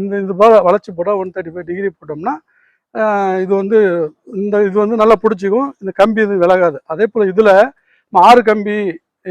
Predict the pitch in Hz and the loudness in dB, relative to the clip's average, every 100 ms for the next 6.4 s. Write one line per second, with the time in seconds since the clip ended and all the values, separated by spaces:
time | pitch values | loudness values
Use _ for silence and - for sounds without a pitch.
0 | 196 190 220 208 196 190 185 196 180 175 | -4 -4 -2 0 0 -2 -2 -4 -4 -6
1 | 165 170 165 247 277 _ _ _ 202 247 | -4 -2 -2 -2 -6 _ _ _ -4 -2
2 | 247 247 202 220 214 208 208 247 247 240 | 0 -2 0 0 0 4 6 6 4 2
3 | 262 247 226 190 208 202 175 160 151 143 | 2 2 2 2 -4 -6 -8 -8 -8 -2
4 | 185 196 143 - _ _ _ 190 208 214 | 2 2 0 -6 _ _ _ -2 0 -2
5 | 190 180 185 190 269 - _ 190 208 214 | -2 -2 -2 -4 -6 -10 _ -8 -4 0
6 | 220 202 208 220 | 0 0 -2 0